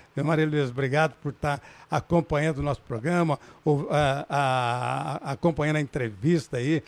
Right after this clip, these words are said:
do nosso querido amigo Pantera, que inclusive jogou aí na sua terra pela equipe do Batatais.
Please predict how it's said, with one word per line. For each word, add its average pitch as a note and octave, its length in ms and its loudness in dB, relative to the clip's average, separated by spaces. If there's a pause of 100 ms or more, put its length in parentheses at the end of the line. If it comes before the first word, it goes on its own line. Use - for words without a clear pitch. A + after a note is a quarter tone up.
(340)
do C#3 260 0
nosso C#3+ 380 -2
querido C#3+ 320 0
amigo C3 240 -2
Pantera, C#3 480 -4
que C#3 120 -12
inclusive C3 440 -6 (260)
jogou D3 420 4
aí E3 80 6
na D#3+ 120 0
sua D3 180 -4
terra D3 340 0
pela C#3+ 220 -2
equipe C#3 240 -6
do B2+ 80 -12
Batatais. C#3 720 -2